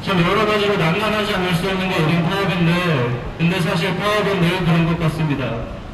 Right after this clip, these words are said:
여기 들어서 십 년 됐지만 파업할 때마다 그런 생각 안 해본 적이 없습니다. 이길 때도 있고 질 때도 있었지만, 이번 파업은 이 난감해하는 이 마음이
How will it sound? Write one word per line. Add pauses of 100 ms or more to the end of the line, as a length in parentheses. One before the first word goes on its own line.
(560)
여기
들어서
십
년
됐지만
파업할
때마다
그런
생각
안
해본
적이
없습니다. (380)
이길
때도
있고
질
때도
있었지만, (440)
이번
파업은 (1800)
이
난감해하는
이
마음이